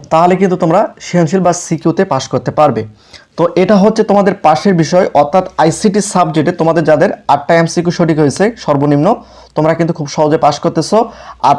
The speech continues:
পঞ্চাশের মধ্যে যাদের ষোলো নম্বর উঠছে বা উঠবে তারা কিন্তু লিখিত বা সৃজনশীলে পাস করতে পারবে। এখন বিষয়টা হচ্ছে যে তোমাদের মধ্যে যে সকল শিক্ষার্থীদের পাঁচটা, কারো ছয়টা, কারো সাতটা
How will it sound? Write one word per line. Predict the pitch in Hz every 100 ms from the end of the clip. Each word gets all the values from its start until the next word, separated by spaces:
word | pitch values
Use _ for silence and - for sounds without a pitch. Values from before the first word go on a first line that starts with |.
| -
পঞ্চাশের | 175 180 208
মধ্যে | 185 180
যাদের | 175 180 -
ষোলো | 175 180
নম্বর | 180 175
উঠছে | 156 - 190 381 _ -
বা | 139 143
উঠবে | 156 196 - -
তারা | 143 139
কিন্তু | 147 151 196 151
লিখিত | 147 156
বা | 147
সৃজনশীলে | - 143 151 214 - - -
পাস | 143 -
করতে | 156 - -
পারবে। | 190 165 117 - - - 151
এখন | 214 214
বিষয়টা | 208 220 220
হচ্ছে | 226 214
যে | 208 190
তোমাদের | 180 190 190
মধ্যে | 185 175
যে | 185
সকল | 190 185 185
শিক্ষার্থীদের | 190 185 196 185 175 185 -
পাঁচটা, | 151 - 160 151
কারো | 147 147 -
ছয়টা, | 160 160 147 156 - _ -
কারো | 147 139
সাতটা | 170 165 -